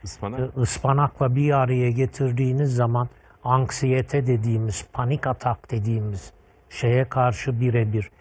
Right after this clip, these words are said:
Speaker 2: Yani sebebi bilinmeyen korkular vardır.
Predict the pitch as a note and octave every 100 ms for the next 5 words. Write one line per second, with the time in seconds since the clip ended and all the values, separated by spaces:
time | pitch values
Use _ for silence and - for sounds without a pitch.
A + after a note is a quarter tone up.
0 | - - - B2 B2 A#2 - A#2+ C3 B2
1 | C3+ B2+ C3 C#3 C3+ B2 A#2+ G#2+ - A#2+
2 | A2+ - A2+ A#2+ A2 G#2+ G#2 F#2 G2 F2